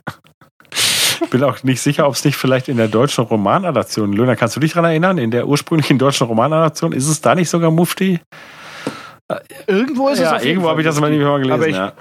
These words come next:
Speaker 2: kann dir nicht sagen, wo das war.
Speaker 1: Na gut. So, jetzt wird nämlich, wir haben gerade so viel darüber gesprochen, es wird Kontakt zu Moff Gideon aufgenommen. Und, tja, da hat Werner Herzog falsch gewettet. Wobei auch hier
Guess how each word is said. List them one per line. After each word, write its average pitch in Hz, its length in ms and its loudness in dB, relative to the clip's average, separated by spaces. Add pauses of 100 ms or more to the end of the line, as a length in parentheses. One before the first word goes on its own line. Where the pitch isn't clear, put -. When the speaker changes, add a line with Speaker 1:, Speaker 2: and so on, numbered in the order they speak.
(840)
Speaker 2:
kann 156 200 0
dir 147 100 2
nicht 185 220 -2
sagen, 139 600 0
wo 127 180 -2
das 123 260 -6
war. 120 240 -8
Speaker 1:
Na 107 120 2
gut. 78 240 -4 (300)
So, 127 280 -4
jetzt 113 200 -4
wird 160 140 -2
nämlich, 113 300 0
wir 101 80 2
haben 120 100 0
gerade 120 240 0
so 127 120 0
viel - 180 -2
darüber 120 420 2
gesprochen, 123 560 -2
es 123 160 -4
wird 123 140 -4
Kontakt 101 400 -4
zu 104 420 -2 (180)
Moff 104 220 -2
Gideon 113 240 0
aufgenommen. 127 580 0 (600)
Und, 110 580 0 (140)
tja, - 300 -2 (1120)
da 95 180 0
hat 98 340 -2
Werner 107 260 2
Herzog 110 460 -2
falsch 110 300 -2
gewettet. - 560 -4 (180)
Wobei 123 240 4
auch 131 120 2
hier 120 340 2